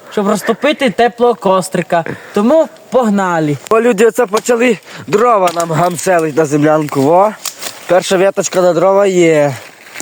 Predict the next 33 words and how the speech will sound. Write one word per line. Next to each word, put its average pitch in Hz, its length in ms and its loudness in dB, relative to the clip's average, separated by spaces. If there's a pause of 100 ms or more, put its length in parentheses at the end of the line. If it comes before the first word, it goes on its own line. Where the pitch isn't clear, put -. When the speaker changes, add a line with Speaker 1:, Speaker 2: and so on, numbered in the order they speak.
(240)
Speaker 2:
Зараз 147 240 2
ми 180 120 2
все. 147 360 0 (680)
От 196 140 0
рубовики, 170 560 2
чи 143 140 -2
ці 151 120 -4
всі, 139 220 -2
які 113 240 -2
тут 107 240 -10
є. 104 120 -2
От, 156 140 0
да, 175 140 2
подивись, 131 380 -2
там 131 220 0
збоку, 110 380 -6
бачиш, 131 220 -4
така 113 240 -8
ще 113 140 -6
доб-, 107 360 -6
добряча 117 580 -2
є. 110 160 -2 (580)
Її 165 340 2
ще 170 180 0
рубани. 180 580 0 (1400)
О, 156 500 2
з - 80 -12
першого 175 380 0
удару 185 340 0
є. 185 480 0 (840)
О, 147 260 0
ще 156 260 0
одна. 175 480 0